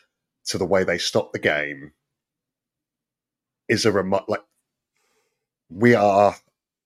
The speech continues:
it's a community team still, you know, playing in the Championship. And it, it really reminded me yesterday, two things. You both know, it wasn't, it's not too long ago now that my dad died. And there's two things that he used to say that reminded me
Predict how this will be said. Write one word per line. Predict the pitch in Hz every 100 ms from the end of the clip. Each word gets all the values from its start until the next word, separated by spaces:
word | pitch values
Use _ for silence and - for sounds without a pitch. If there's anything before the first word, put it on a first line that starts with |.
| _ _ _ _ _
it's | 107 -
a |
community | - 98 95 101 104 - 98
team | - 90 78 78 78 _ _ _ _ _
still, | - - 85 82 - _ _ _ _
you | 101
know, | 73 - -
playing | 107 101
in | 113
the |
Championship. | - 110 90 92 - 101 107 _ _ _ _ _ _ _ _ _ - -
And | 110
it, | 113 - _ -
it | 131
really | 135 131
reminded | 117 113 110 101
me | 87
yesterday, | 85 - - 76 73 78 -
two | - 104
things. | - 92 85 80 - -
You | 98
both | 85 80 90
know, | 85
it | 87 98
wasn't, | 92 90 87
it's | -
not | 110
too | - 95
long | 90
ago | 87 92
now | 87 82
that | 85
my | 87
dad | - 87 -
died. | 85 85
And | - _ _ _ 101
there's | -
two | - - 107
things | - 110 95 73
that | 87
he | 87
used | 85 82 -
to |
say | - 92 85
that | 78
reminded | 80 80 82 78 73
me | 76